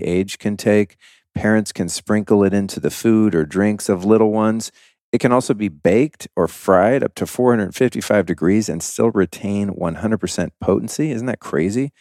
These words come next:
It's also ideal for pregnant moms-to-be to support a healthy microbiome for themselves and their babies. You know, newborns get their first big dose of microbes at birth while traveling through the birth canal.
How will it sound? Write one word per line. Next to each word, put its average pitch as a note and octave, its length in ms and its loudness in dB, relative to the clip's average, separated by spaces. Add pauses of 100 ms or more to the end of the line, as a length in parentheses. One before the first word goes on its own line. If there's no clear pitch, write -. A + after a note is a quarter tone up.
(280)
It's - 120 -4
also F3+ 280 4
ideal D3+ 400 2
for D3 160 -2
pregnant D#3 480 0
moms-to-be B2+ 720 0
to E2+ 80 -2
support G2+ 380 0
a F2+ 40 2
healthy G#2+ 320 0
microbiome F#2+ 920 0
for F2+ 120 -2
themselves F#2 600 0
and A2+ 260 -4
their G#2+ 120 0
babies. A2+ 520 -2
You F2+ 60 -6
know, F2 140 -2
newborns G#2+ 560 2
get - 160 0
their - 100 4
first A2+ 480 0
big F#2 260 2
dose G#2 360 2
of D2+ 120 -8
microbes E2+ 600 -2
at - 180 -2
birth A2 320 4 (380)
while E2 160 2
traveling G2 600 0
through F2+ 200 -6
the E2+ 80 -4
birth G2 340 0
canal. D2 480 -8